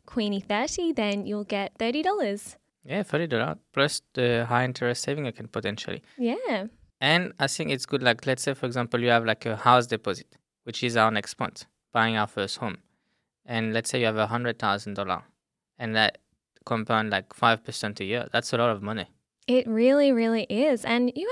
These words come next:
Speaker 1: actually have a friend that is saving for his first home, right? And, um, and he wasn't getting very high interest, right, on his account?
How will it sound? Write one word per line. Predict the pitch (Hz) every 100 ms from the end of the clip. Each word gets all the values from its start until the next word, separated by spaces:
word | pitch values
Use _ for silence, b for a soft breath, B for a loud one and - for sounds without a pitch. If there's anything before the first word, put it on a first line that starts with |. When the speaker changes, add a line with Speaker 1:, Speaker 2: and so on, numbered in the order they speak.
| 539
Speaker 1:
actually | - 294 269
have | 226 202
a |
friend | - - 196 190 196 - b b b b -
that | 214 190 -
is | 208
saving | 208 202 208 208
for | - 202 196
his | 196 381 -
first | 359 208 -
home, | 208 190 190
right? | 202 339 294
And, | 233 226 226 220
um, | 202 196 214 b b b _
and | 214
he | 262
wasn't | 339 359 262
getting | 220 208
very | 196 190 190
high | 185 190 190
interest, | 190 - 190 -
right, | 190 349 -
on | - 220
his | 214 202
account? | - 208 190